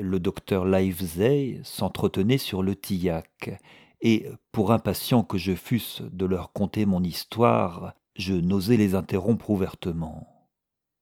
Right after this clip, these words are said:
J'en étais toujours à chercher un prétexte plausible, quand le docteur Livesey m'appela auprès de lui. Il avait laissé sa pipe en bas,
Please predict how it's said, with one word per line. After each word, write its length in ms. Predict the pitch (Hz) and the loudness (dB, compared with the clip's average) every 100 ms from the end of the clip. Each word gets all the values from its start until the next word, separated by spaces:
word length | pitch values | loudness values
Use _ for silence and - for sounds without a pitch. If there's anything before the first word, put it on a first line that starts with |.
| _ - | _ -10
J'en 240 | 98 92 90 | -6 -4 -4
étais 240 | 85 85 | -4 -6
toujours 460 | - 107 110 113 90 | -2 0 4 4 4
à 40 | |
chercher 440 | - 98 - 104 92 | 0 -2 -2 -2 -2
un 80 | 87 | -4
prétexte 680 | - 101 - 92 - - | -6 -6 -4 -4 -6 -8
plausible, 960 | 87 - 95 87 98 151 143 90 90 - _ - | -6 -2 -2 -2 -2 -2 -2 -6 -8 -12 _ -2
quand 240 | 113 98 | 2 2
le 140 | 87 87 | 2 0
docteur 480 | 110 - - 135 | 0 -2 2 4
Livesey 920 | 104 120 127 98 90 90 123 160 123 95 | 4 4 2 0 -2 0 2 2 -2 -2
m'appela 520 | 92 90 101 113 135 | 0 0 4 4 6
auprès 320 | 101 - 117 | 2 0 -4
de 120 | 98 | -4
lui. 600 | 85 80 80 - 95 - _ _ _ _ _ _ _ _ _ - | -4 -6 -8 -12 -16 -20 _ _ _ _ _ _ _ _ _ -10
Il 180 | 98 92 | -4 -2
avait 160 | 85 | 0
laissé 300 | 95 95 - | 2 2 0
sa 180 | 123 - | 0 0
pipe 320 | - 117 - | 0 -4 -2
en 120 | 95 95 | -2 0
bas, 500 | 90 92 82 - | 0 0 0 -6